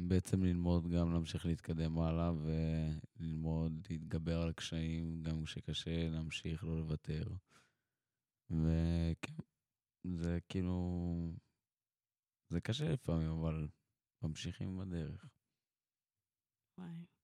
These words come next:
Speaker 1: כן.
Speaker 2: לפי דעתי, כאילו, נראה לי אהבת נעורים זה לא, זה לא באמת נשמע לי כזה רציני, זה נשמע לי שטותי יחסית.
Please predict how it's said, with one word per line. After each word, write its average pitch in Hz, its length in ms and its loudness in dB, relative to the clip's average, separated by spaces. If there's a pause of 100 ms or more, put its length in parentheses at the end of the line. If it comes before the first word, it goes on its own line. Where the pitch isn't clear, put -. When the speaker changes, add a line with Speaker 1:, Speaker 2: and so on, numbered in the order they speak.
(1040)
Speaker 1:
כן. 76 240 -4 (680)
Speaker 2:
לפי 214 280 -10
דעתי, 208 560 -6 (120)
כאילו, 185 480 -12
נראה 196 280 -6
לי 202 160 -4
אהבת 185 240 -8
נעורים 185 340 -8
זה 180 120 -10
לא, 170 220 -12 (240)
זה 214 160 -4
לא 208 180 -4
באמת 208 260 -8
נשמע 196 280 -8
לי 196 100 -4
כזה 208 340 -6
רציני, 202 460 -8
זה 196 80 -6
נשמע 202 240 -8
לי 214 80 -4
שטותי - 380 -14
יחסית. - 640 -14